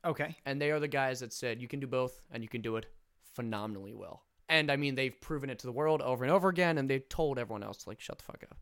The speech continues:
Speaker 1: Mm-hmm.
Speaker 2: And they continued to fucking do it.
Speaker 1: Uh, what's your favorite Radiohead album?
Speaker 2: <laughs>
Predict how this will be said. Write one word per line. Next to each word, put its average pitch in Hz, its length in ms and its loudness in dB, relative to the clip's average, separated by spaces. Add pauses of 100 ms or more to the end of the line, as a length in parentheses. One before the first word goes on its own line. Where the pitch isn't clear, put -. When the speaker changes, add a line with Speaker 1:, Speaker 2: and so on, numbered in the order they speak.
(120)
Speaker 1:
Mm-hmm. 127 300 -6
Speaker 2:
And 139 180 2
they 127 80 4
continued 117 540 -2
to - 100 -18
fucking - 300 -12
do - 100 -14
it. - 140 -14 (200)
Speaker 1:
Uh, 175 100 6
what's 220 160 4
your 240 60 -2
favorite 202 280 4
Radiohead 113 320 0
album? 80 320 -8 (1080)
Speaker 2:
<laughs> 123 120 0